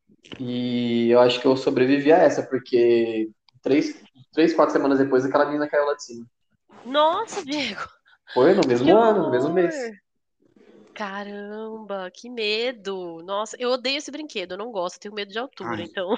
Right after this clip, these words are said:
Speaker 2: <laughs>
Speaker 3: eu amo
Speaker 1: Nossa,
Speaker 3: esse
Speaker 1: depois dessa,
Speaker 3: brinquedo.
Speaker 1: dessa vibe
Speaker 3: Tá
Speaker 1: bem,
Speaker 3: cancelada.
Speaker 1: bem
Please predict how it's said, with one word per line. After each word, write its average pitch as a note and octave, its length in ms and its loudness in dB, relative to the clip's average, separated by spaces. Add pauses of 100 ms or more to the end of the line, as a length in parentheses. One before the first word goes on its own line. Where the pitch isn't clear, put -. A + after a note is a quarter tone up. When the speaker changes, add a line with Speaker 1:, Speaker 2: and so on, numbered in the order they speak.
(140)
Speaker 2:
<laughs> - 200 -4
Speaker 3:
eu - 80 0
amo - 120 6
Speaker 1:
Nossa, C3 160 4
Speaker 3:
esse C3+ 120 0
Speaker 1:
depois D3 200 4
dessa, D#3+ 220 4
Speaker 3:
brinquedo. D#3 160 6
Speaker 1:
dessa D3 300 6
vibe D3 580 4
Speaker 3:
Tá C#3+ 100 2
Speaker 1:
bem, C#3+ 140 -2 (340)
Speaker 3:
cancelada. C#3+ 520 2
Speaker 1:
bem - 20 2